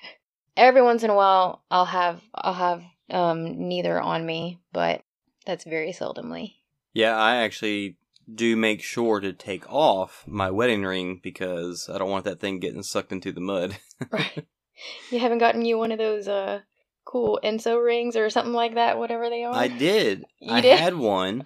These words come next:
Speaker 1: <laughs> Oh.
Speaker 2: and it got sucked off into the mud. So, <laughs> so I was like, "Well, that's" <laughs>
Speaker 1: Well.
Speaker 2: Oh, well. <laughs>
Speaker 1: At least it didn't happen to your real one.
Speaker 2: <laughs> Right.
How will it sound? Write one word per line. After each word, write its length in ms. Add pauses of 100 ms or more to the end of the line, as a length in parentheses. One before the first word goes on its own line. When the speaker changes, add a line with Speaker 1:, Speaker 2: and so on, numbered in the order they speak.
Speaker 1:
<laughs> 80
Oh. 140
Speaker 2:
and 140
it 80
got 200
sucked 220
off 160
into 200
the 100
mud. 380
So, 140
<laughs> 1040
so 160
I 40
was 140
like, 200
"Well, 320
that's" 340 (440)
<laughs> 420
Speaker 1:
Well. 340 (240)
Speaker 2:
Oh, 160
well. 280 (180)
<laughs> 80 (1160)
Speaker 1:
At 140
least 220
it 60
didn't 160
happen 240
to 60
your 200
real 160
one. 300
Speaker 2:
<laughs> 640
Right. 360